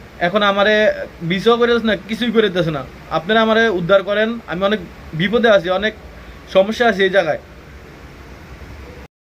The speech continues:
বর্তমানে কম্বোডিয়ার পরিবেশ অনেক খারাপ, আর ছয় মাস ধরে আসছি, কোনো কাজ কাম কিছু করতে পারি না, এবং খাওয়া,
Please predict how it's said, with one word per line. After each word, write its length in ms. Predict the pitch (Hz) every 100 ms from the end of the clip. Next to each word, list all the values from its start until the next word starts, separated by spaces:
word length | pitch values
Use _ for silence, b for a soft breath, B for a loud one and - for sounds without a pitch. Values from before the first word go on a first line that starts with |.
| _ _ 165
বর্তমানে 240 | 175 175
কম্বোডিয়ার 540 | 170 170 170 175 175 165 - - -
পরিবেশ 360 | 165 165 175 175
অনেক 260 | 175 190 190
খারাপ, 280 | 147 131 117 - - - 131
আর 100 | 135
ছয় 180 | 147 147
মাস 160 | 170
ধরে 160 | 175 175
আসছি, 280 | 165 165 170
কোনো 140 | 170
কাজ 180 | 165 151 -
কাম 140 | 165
কিছু 180 | 170 165
করতে 240 | 202 -
পারি 160 | 165 151
না, 120 | 123 - - B B - - -
এবং 280 | 139 165 170
খাওয়া, 280 | 165 151 165